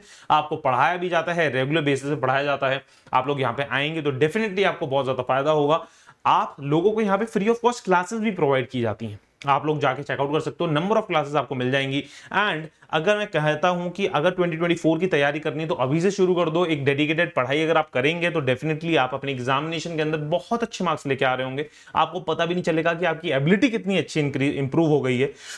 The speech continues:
with the ti-, with the period of time। और आप लोगों के पास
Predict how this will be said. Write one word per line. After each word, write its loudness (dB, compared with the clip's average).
with 4
the 4
ti-, -2
with -2
the 2
period 2
of -14
time। 0
और 2
आप 2
लोगों -2
के -4
पास -2